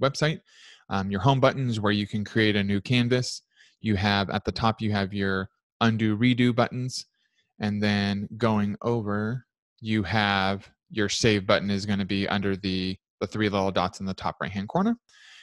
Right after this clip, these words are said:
And then looking at your tools, you have, you have your color, you have your size, so how, how thin or thick you want the, the pen to be. You have different types of pens. You have a pencil, you have, um, pens, markers, highlighters,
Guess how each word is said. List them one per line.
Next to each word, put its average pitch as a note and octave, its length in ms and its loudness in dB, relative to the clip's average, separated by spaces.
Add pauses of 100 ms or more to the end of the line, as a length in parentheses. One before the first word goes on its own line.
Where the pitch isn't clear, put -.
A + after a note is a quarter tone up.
(120)
And A2 160 2
then A2+ 180 4
looking B2 300 2
at G2 100 2
your G#2 160 0
tools, C#3+ 420 6
you G#2+ 100 0
have, G#2 180 2
you G2+ 120 -4
have F#2+ 160 -2
your F#2+ 100 -4
color, D3+ 480 2 (420)
you A2 140 2
have G#2 220 4
your G2 140 0
size, G#2 480 2
so A2+ 100 0
how, G2+ 500 2
how G2+ 220 -2
thin A2+ 340 2
or G#2 120 4
thick A2+ 260 0
you A2 120 -2
want G#2 280 0
the, G2 360 0 (140)
the G#2+ 60 -2
pen A2+ 380 -2
to A#2+ 100 -8
be. C3+ 320 0 (540)
You A2+ 100 0
have G#2+ 180 2
different A2 300 0
types - 340 -2
of G2+ 380 0
pens. A#2 280 -2
You A2 60 0
have F#2 140 0
a F2+ 40 -10
pencil, A#2 560 -2
you G#2 140 -2
have, F#2+ 220 0 (160)
um, F2+ 360 -6
pens, A2+ 360 0
markers, G#2 420 -2
highlighters, G#2 600 -2